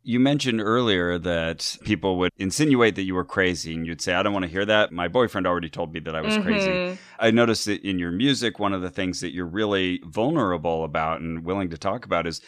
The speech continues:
Speaker 1: past relationships and kind of healing from those scars. Uh, can you kind of compare and contrast sort of how these dynamics play out in relationships versus other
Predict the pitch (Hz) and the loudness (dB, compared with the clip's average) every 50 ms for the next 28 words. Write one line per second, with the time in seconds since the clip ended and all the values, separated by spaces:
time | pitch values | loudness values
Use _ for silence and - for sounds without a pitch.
0 | - - - _ _ - 104 104 101 - - 95 90 92 92 92 - 92 87 - | -20 -20 -20 _ _ 0 2 2 2 0 -2 -2 0 0 0 0 -2 -4 -4 -4
1 | - 82 78 - - 80 - - 87 85 82 80 - - - _ _ - - 123 | -4 -6 -6 -6 -8 -10 -6 -4 -4 -4 -4 -4 -6 -14 -20 _ _ -8 -2 2
2 | 131 139 120 107 95 85 82 82 78 78 - _ _ - 104 95 90 90 92 104 | 2 4 4 4 2 0 -2 -6 -8 -10 -14 _ _ -6 -2 -2 0 0 0 0
3 | 117 120 - - 95 85 82 82 80 - - _ - - _ _ _ - 107 95 | -2 -2 -4 -2 0 0 0 -2 -4 -8 -12 _ -20 -20 _ _ _ -8 -8 -8
4 | - - 127 127 135 135 151 135 127 123 113 104 - - - - _ _ _ _ | -2 0 0 0 2 0 0 2 2 2 0 0 -6 -14 -20 -20 _ _ _ _
5 | - - 117 110 104 110 113 110 113 117 113 113 110 95 - 110 95 - 107 101 | -6 -4 -4 -2 0 2 2 2 4 2 0 0 -2 -4 -4 -6 -2 -2 0 0
6 | 107 107 - - 110 101 101 98 95 - _ - 101 110 104 101 101 95 85 - | 0 -2 -2 -4 -2 0 0 0 -2 -4 _ -4 0 2 2 2 2 0 -4 -10
7 | _ 95 95 101 98 90 87 - 92 92 92 95 95 98 95 - - - - - | _ -12 -8 -6 -6 -6 -4 -4 -4 -2 -2 -2 -2 -2 -4 -6 -10 -14 -8 -4
8 | 101 95 95 95 92 - - 92 90 87 85 87 85 95 101 117 117 - 95 90 | 0 2 2 2 2 0 -4 -8 -8 -6 -6 -4 -2 -2 -2 -2 -2 -4 -6 -6
9 | 87 85 - - 82 80 78 - - - - - _ - - _ _ _ _ - | -6 -6 -6 -6 -6 -6 -6 -8 -10 -12 -12 -12 _ -20 -20 _ _ _ _ -8
10 | - 101 98 90 - - 92 82 78 - 92 98 87 90 82 80 80 78 | -4 -2 -2 -2 -2 -4 -4 -4 -2 -2 0 0 0 0 -2 -2 -6 -10